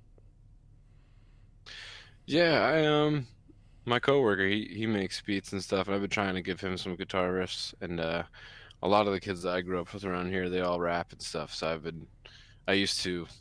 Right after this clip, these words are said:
I haven't in a long time, but I used to try to make riffs for them to, like, freestyle and spit over and stuff like that, which was always fun. But it would just be nice to get stuff down, like,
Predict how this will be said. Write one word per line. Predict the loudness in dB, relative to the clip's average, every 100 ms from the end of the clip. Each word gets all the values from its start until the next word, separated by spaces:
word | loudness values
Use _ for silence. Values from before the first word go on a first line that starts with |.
| -10 -2
I |
haven't | 0 0 0
in | -2
a | -4
long | -4
time, | -6 -6 -6
but | -4
I |
used | -4 -4 -6
to |
try | -4 -4
to | -4
make | -6 -4
riffs | -4 -4 -8
for | -8
them | -4 -2 -2 -6
to, | -8 -8
like, | -8
freestyle | -8 -6 -6 -4 -6 -6
and | -8
spit | -8 -4 -4
over | -4 -8
and | -8
stuff | -8 -10 -10
like | -10
that, | -10 -10 -12 -20 -20 -20 -20 -20 -20 -20 -20
which | -8 -4
was | 0
always | 0 -2
fun. | -2 -2 -2 -4 -12 -8
But | -4 -4 -2
it |
would | -2
just | -2 0
be | 0
nice | 2 0 -2
to | -6
get | -6 -6
stuff | -6 -8 -6
down, | -4 -4 -4
like, | -6 -8 -10 -14